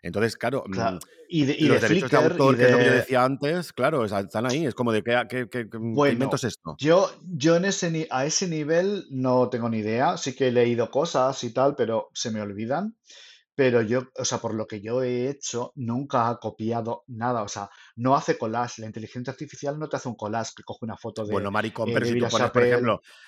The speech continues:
Speaker 1: David LaChapelle o ochentas style, no sé qué, y le das como el referente del fotógrafo es-, en concreto,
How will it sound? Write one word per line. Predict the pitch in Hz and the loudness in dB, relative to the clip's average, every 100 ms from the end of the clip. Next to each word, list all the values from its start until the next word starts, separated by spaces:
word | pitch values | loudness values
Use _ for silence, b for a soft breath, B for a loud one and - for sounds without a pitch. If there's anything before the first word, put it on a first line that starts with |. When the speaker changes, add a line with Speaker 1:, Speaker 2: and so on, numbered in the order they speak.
| B - | B -2
Speaker 1:
David | 110 107 | 0 2
LaChapelle | 110 120 104 120 | 0 0 0 2
o | 107 | 2
ochentas | 98 110 107 110 | 0 -4 -4 -6
style, | 107 - 117 117 117 | -8 -4 -2 0 -2
no | 110 | -4
sé | 113 | -6
qué, | 110 123 107 | -4 -4 -2
y | |
le | 98 | 0
das | 104 107 | 2 0
como | 104 95 | -2 -2
el | 90 90 | 0 -2
referente | 85 87 90 85 95 104 95 | -2 -4 -4 -2 0 0 0
del | 92 | 0
fotógrafo | 92 85 98 104 95 104 | -2 -4 -2 -2 -2 -4
es-, | 87 | -6
en | 98 | -6
concreto, | 98 92 101 104 110 110 127 | -6 -4 -2 0 0 -2 -4